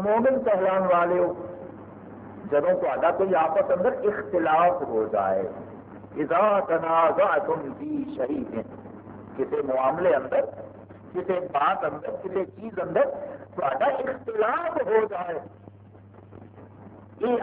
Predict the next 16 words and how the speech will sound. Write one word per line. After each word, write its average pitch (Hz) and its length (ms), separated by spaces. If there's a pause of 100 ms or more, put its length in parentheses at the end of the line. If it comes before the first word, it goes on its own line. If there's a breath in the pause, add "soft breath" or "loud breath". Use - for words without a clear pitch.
آیت 226 320 (160)
دس 262 180 (120)
رہی 320 180
ہے 285 180
کہ 202 160 (100)
مسلمانوں 190 720
کا 220 60 (160)
اختلاف 165 580 (140)
ہو 196 100 (140)
سکتا 269 340
ہے 302 80 (240)
اور - 160 (160)
صحابہ 240 540
کا 330 80
اختلاف 247 540
ہوتا 175 260